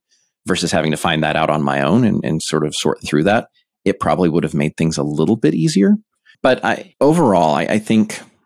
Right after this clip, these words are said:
there's ways that we can set courses for people that are moving into leadership. There's things that we can tell them to think about, um, choices that we can encourage them to make. But at the end of the day, you kinda have to make your own leadership style. Um,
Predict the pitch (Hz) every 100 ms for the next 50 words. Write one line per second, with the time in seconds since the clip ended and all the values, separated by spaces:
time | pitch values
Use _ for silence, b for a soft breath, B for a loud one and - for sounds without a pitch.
0 | _ _ _ 90 110 101 98 101 101 107
1 | 117 104 98 98 101 92 87 - 90 85
2 | - - 85 82 - 76 78 - 80 -
3 | - 78 78 76 78 78 76 71 73 73
4 | 69 71 - - 82 80 - 85 87 82
5 | 62 80 78 78 71 71 76 82 - 85
6 | 76 78 82 78 - b b b _ _
7 | - 82 78 76 - - 90 - 85 82
8 | 69 - 80 80 - 80 78 - 78 -
9 | 78 90 - - - 120 147 104 110 98
10 | 92 - 214 208 92 - 101 85 - _
11 | _ _ _ - 92 95 - - 95 92
12 | 92 87 87 87 - - - - 50 -
13 | 104 _ _ - 87 71 73 -